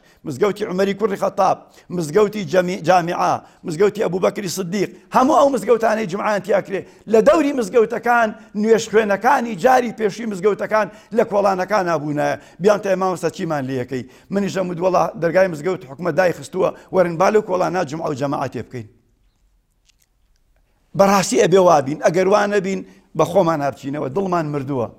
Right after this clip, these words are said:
ئیتر قاڵە هیچ نایەنێ. ئیتر قوولە هیچ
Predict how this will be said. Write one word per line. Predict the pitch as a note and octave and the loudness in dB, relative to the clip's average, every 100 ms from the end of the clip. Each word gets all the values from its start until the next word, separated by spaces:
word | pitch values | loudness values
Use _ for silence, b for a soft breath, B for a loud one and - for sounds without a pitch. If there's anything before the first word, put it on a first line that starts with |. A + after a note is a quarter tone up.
| _ _ _ _ _ _ _ _ _ - | _ _ _ _ _ _ _ _ _ 0
ئیتر | G3+ G3+ B3+ - | 0 0 -4 0
قاڵە | G#3+ A3+ B3+ C4+ | 2 4 6 4
هیچ | G#3 A3+ | 2 2
نایەنێ. | A3 D#3 B2+ A2+ G2 - - _ _ - _ _ _ - | 4 6 4 -2 -8 -14 -20 _ _ -20 _ _ _ -2
ئیتر | G#3 G3 B3 - | -2 0 -2 2
قوولە | A#3+ B3 C#4+ | 2 6 4
هیچ | A#3+ | 2